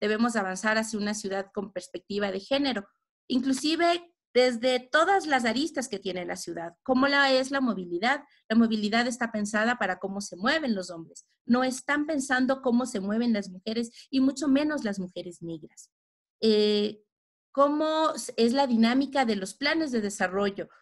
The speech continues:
¿Cómo tenemos nosotros que vincular, cómo femi-,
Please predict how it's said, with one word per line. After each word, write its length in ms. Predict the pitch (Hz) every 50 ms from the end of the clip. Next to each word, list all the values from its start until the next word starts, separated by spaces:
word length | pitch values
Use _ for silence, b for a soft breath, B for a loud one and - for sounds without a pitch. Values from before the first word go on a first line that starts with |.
| b b _
¿Cómo 360 | - 294 302 302 320 320 320
tenemos 400 | - 240 220 226 240 254 262 254
nosotros 480 | 233 208 208 - 226 220 220 254 254 -
que 140 | - 196 175
vincular, 640 | 180 180 175 - - 175 185 214 220 226 233 226
cómo 240 | - 226 220 220 220
femi-, 440 | 220 - 214 208 208 208 208 202 196